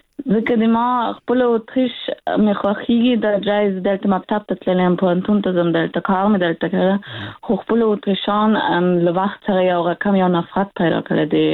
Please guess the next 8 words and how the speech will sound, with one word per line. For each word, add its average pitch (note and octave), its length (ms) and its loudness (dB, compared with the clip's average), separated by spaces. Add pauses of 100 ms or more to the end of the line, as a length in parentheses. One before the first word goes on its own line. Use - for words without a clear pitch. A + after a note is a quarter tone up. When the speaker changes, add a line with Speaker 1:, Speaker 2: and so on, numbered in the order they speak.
(220)
Speaker 1:
ام، D3+ 200 0 (600)
مسلمانانو F3 720 2 (100)
سره. E3 340 0 (920)
Speaker 2:
خو C#3+ 120 2
خپله A3 280 0
په، E3 120 2
Speaker 1:
او. D#3+ 80 0 (200)
Speaker 2:
اه، C3 300 0